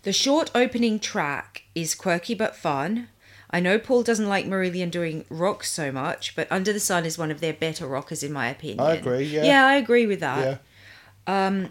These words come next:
Speaker 1: I enjoy cranking it up and not thinking about it too much. The Answering Machine may feel a bit like a throwaway, but the lyrics are clever and it works for me on the same level as Cannibal Surf Babe does.
Speaker 2: Agreed.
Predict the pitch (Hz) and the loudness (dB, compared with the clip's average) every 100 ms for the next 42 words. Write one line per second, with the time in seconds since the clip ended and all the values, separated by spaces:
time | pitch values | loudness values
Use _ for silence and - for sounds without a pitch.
0 | - 214 226 233 262 269 269 269 247 - | 2 4 4 6 6 8 6 4 0 -8
1 | - 247 254 277 277 240 233 202 196 - | -6 2 2 2 2 2 2 2 0 0
2 | 190 180 - 175 160 156 151 147 135 - | -2 -2 -4 -6 -6 -8 -6 -6 -6 -6
3 | - 139 120 - - - - _ - - | -8 -6 -6 -8 -8 -10 -10 _ -20 -20
4 | - _ _ 202 226 269 269 302 269 240 | -20 _ _ -2 2 2 2 2 2 2
5 | - 233 233 226 220 190 202 196 196 - | 2 2 2 2 -2 -4 0 0 -2 -4
6 | 214 196 180 160 185 - 175 180 - 185 | 0 0 0 -2 -4 -2 -4 -6 -10 -8
7 | 190 190 180 156 139 123 147 160 _ - | -2 0 0 -2 -6 -8 -10 -12 _ -20
8 | - - - 202 214 208 208 - 220 - | -20 -12 -6 0 2 2 0 -2 -6 -6
9 | 208 190 165 151 - 160 170 180 170 - | -4 -4 -2 -4 -4 -6 -4 -4 -4 -6
10 | - 202 185 165 - 156 160 - 202 208 | -8 -6 -4 -6 -6 -6 -4 -2 -2 -2
11 | 180 165 160 156 - 170 156 156 143 151 | -2 -2 -4 -4 -6 -6 -6 -6 -8 -10
12 | - - 139 135 - 82 - - - - | -8 -6 -6 -8 -12 -10 -10 -14 -14 -12
13 | - 87 87 101 135 | -10 -8 -4 -4 -6